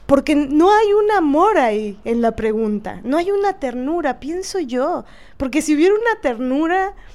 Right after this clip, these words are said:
si hubiera un amor, sabrían quién eres. Y te dirían, "Bueno, coño, no, no has hecho teatro, pero has creado cien episodios, una colectiva feminista".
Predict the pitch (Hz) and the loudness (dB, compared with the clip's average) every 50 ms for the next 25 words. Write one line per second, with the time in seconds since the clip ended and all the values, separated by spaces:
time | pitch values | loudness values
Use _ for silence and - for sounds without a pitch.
0 | - - - - - - - - - - - - - - 285 277 330 349 392 403 | -20 -20 -20 -20 -20 -20 -20 -20 -20 -20 -18 -12 -6 -4 2 4 4 4 4 2
1 | 392 370 302 262 247 247 247 262 269 285 330 359 339 - - - - - - - | 2 0 0 0 0 0 2 4 4 4 2 0 -2 -14 -20 -20 -20 -20 -14 -2
2 | - 294 269 269 285 381 440 453 440 - 403 392 349 302 311 359 427 453 415 294 | 0 0 0 2 2 2 2 2 2 2 0 0 0 0 0 -2 -2 -2 -2 -4
3 | 240 233 220 - - - - - - - - - - - - - - - - 277 | -4 -6 -8 -12 -20 -20 -20 -20 -20 -20 -20 -20 -20 -20 -20 -20 -16 -6 -6 -4
4 | 277 - 311 285 294 302 277 311 349 359 349 349 339 330 311 - - - - - | 2 2 2 4 4 4 4 4 4 4 4 2 2 -2 -4 -8 -16 -20 -20 -20
5 | - - - - 294 330 381 359 302 262 214 196 - - 254 269 302 330 320 320 | -20 -14 -4 0 2 2 2 2 0 -2 -4 -8 -8 -2 0 0 2 2 0 0
6 | 302 262 240 220 202 185 180 180 180 - - - - - - 240 269 320 349 349 | -2 -4 -4 -4 -6 -6 -8 -10 -12 -18 -20 -20 -20 -10 -2 0 2 2 4 2
7 | 330 277 254 262 277 302 294 294 330 320 - 311 254 202 - 269 254 262 320 339 | 2 2 2 2 2 0 0 -2 -8 -6 -6 -8 -8 0 0 4 4 4 4 2
8 | 330 - 254 233 220 220 214 - 247 240 240 247 240 262 277 302 302 - - - | 0 -2 -2 -2 -2 -4 -2 0 2 4 6 6 8 8 8 6 4 0 -4 0
9 | 330 311 277 277 277 277 277 269 285 294 294 294 294 285 285 277 254 247 240 233 | 4 6 6 8 6 6 6 4 4 4 6 6 8 6 6 6 4 2 2 0
10 | 226 226 226 226 226 220 220 214 - - - - - - - - - 320 330 330 | 0 -2 -2 -4 -6 -8 -10 -12 -14 -18 -18 -20 -20 -18 -10 -2 0 2 2 2
11 | 330 330 311 294 - - 285 302 294 311 320 302 254 214 208 214 214 - - - | 0 -2 -4 -6 -4 0 2 2 2 2 0 -2 -4 -4 -4 -8 -10 -14 -20 -20
12 | - - - - 262 277 294 294 294 285 247 240 240 - - 269 277 277 277 277 | -20 -20 -8 -4 0 0 0 2 2 2 2 2 0 -2 -4 -2 0 0 -2 -2
13 | - 262 233 240 226 220 240 277 339 339 - - - 233 214 208 | -6 -6 -6 -4 -4 -4 -4 -4 -4 -6 -8 -10 -10 -10 -10 -10